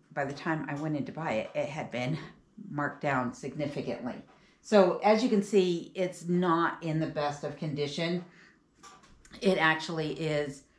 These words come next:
uh, got some missing veneer here. Um, a lot of the pieces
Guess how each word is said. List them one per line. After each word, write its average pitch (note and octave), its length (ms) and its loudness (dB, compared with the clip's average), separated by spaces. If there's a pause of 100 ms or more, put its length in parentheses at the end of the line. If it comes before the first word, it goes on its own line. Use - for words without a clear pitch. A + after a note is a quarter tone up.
(240)
uh, D#3+ 220 0
got F3 300 0
some D3+ 760 2
missing G3 520 2
veneer E3+ 480 2
here. D#3+ 580 0 (380)
Um, C3 440 0 (1040)
a F#3+ 100 0
lot F#3+ 280 4
of F#3 100 2
the E3 80 -4
pieces D#3+ 640 -2